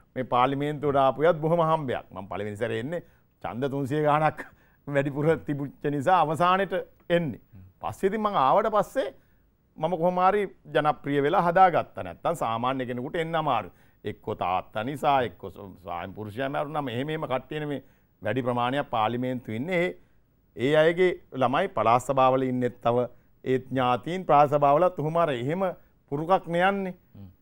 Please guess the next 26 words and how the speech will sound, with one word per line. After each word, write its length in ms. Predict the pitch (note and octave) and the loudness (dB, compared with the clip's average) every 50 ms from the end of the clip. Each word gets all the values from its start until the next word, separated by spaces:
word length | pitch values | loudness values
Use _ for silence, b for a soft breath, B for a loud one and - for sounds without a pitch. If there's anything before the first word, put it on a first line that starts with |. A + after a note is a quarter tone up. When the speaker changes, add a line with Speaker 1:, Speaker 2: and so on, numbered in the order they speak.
| _ _ | _ _
Speaker 1:
ඉතින් 200 | _ B2 A#2 B2+ A#2 | _ -4 -2 -2 -2
ඒකද 260 | A#2 B2 F3 E3 F3 | 0 -2 -2 -2 -2
මේ, 180 | D3 C3 B2 | -2 -2 -2
මේ, 200 | A#2+ A2+ A#2 A2+ | -2 -4 -6 -6
මේ, 220 | A2+ A2+ A#2 C3 C#3 B2 | -6 -6 -6 -6 -6 -6
මේකට 340 | A#2 A2+ B2 B2+ B2 - D3 | -6 -6 -4 -4 -4 -4 -2
හේතුව 440 | C3+ B2+ A#2+ A#2+ A#2 - E3 F#3+ F3 | -2 0 -2 -2 -4 -4 -4 -4 -2
මේ 180 | D#3 D#3+ F3 D#3 b b b b _ _ | -2 -4 -4 -4 b b b b _ _
දැන් 180 | - C3 C3 | -4 -4 -2
ඇයි 200 | A#2+ A#2+ C#3+ D#3+ - | 0 0 0 0 -2
මේ, 200 | - - A#2 A#2+ | -6 -6 -6 -4
ඇයි 180 | G#2 A2+ B2+ C#3+ | -2 -2 -2 -2
මේ 160 | C#3+ D3 C#3+ | -4 -6 -8
පාර්ලිමේන්තුවක් 840 | - - G#2 G#2 A2 A#2 B2 C3 C3+ C#3 C3+ B2+ - C#3+ C#3 - - - | -2 2 4 4 4 4 2 -2 -4 -4 -6 -4 -4 -4 -4 -4 -6 -10
ඉල්ලන්නේ? 400 | A2+ A#2+ B2 A#2+ G#2+ G2 F#2 - | -8 -6 -4 -6 -6 -6 -8 -8
ප්‍රා-, 260 | G2+ G2+ A2+ C3 B2+ - b b b b b b _ _ - | -4 -2 -2 -4 -4 -8 b b b b b b _ _ -4
ප්‍රාදේශ 340 | G2 G2+ A#2 C3+ D#3+ D#3+ | 0 0 0 0 0 -4
සභා 260 | - - D#3+ D#3+ E3 D#3+ | -4 -4 0 2 2 2
ඉල්ලන්න 440 | C#3+ C3 C#3 C#3+ D3+ D#3+ E3 E3+ F3 E3+ | 2 0 0 0 0 -2 -2 -2 -4 -4
සංක 320 | D3+ D#3 D#3+ E3 E3 - G#3 F#3+ | -2 -4 -6 -6 -8 -8 -8 -6
මුළු 200 | D#3 D3 D#3 E3+ | -6 -6 -6 -4
ප්‍රාදේශ 320 | E3 D#3 C#3 C#3+ D3 C3 | -2 0 0 2 0 -2
සභාවේ 380 | D3+ D#3+ E3 E3+ F3 F3+ F3+ D3+ | -4 -4 -2 -2 -2 0 0 0
අවුරුදු 280 | B2 C3 C#3+ D3+ D#3 E3 | -2 -2 -4 -6 -8 -8
පහ 200 | - D3 E3 E3+ | -6 -6 -6 -6
නෙමෙයි, 340 | D#3 E3 G3 G#3 E3+ - | -6 -6 -6 -6 -8 -8